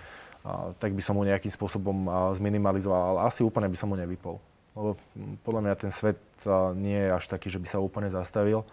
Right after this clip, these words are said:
len pribudli nejaké nové obavy, ktoré musíš nejakým spôsobom ty prebúrať tými tvojimi, a, nazvime to benefitmi alebo prístupom, aby ten zákazník mal motiváciu nakúpiť. Aspoň za mňa teda.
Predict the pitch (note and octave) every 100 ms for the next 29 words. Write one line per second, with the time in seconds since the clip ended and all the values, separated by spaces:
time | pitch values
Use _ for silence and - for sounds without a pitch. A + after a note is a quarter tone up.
0 | - - - - - G2 F#2+ F#2+ G2 D#2+
1 | - A2 G#2 G2+ G2 F#2+ G#2 G#2 G2+ F2+
2 | G2 F#2 - G2 F#2+ G2+ G2+ F#2+ F#2 F#2
3 | - F#2+ G2+ G2 F2+ G2+ - G#2 G2 G2+
4 | F#2+ F#2+ F#2+ - G2 F#2+ F#2+ F2+ - -
5 | - - - G2+ F#2+ G2+ G2+ G2+ F#2+ G2
6 | G2 G#2+ - B2 B2+ - - G2 F#2+ F#2+
7 | G2+ F#2+ G#2+ - C3 C#3 - - - -
8 | - - G2 G2+ G2 G2+ F#2+ F#2+ G#2 G2
9 | F#2+ G2 F#2 F#2 F#2 F2+ - F#2+ F#2 F#2+
10 | F2 F2 D#2+ - - - - - _ _
11 | _ _ _ - - - A2 - F#2+ F2+
12 | E2+ E2+ F2+ - - - -